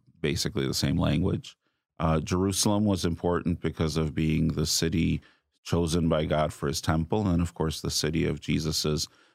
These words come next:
uh, passion, death, and resurrection. And, um,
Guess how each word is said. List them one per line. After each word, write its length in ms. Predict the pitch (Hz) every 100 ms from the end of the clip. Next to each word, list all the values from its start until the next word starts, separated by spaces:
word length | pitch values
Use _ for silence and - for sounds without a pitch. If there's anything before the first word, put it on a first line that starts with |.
| _ -
uh, 300 | 78 76 73 -
passion, 580 | - 76 78 - 78 80
death, 280 | 76 80 -
and 140 | 73
resurrection. 800 | 76 76 78 80 - - 101 117 117 _ _ _ _ _ -
And, 580 | 85 82 85 82 85
um, 500 | 82 80 80 76 73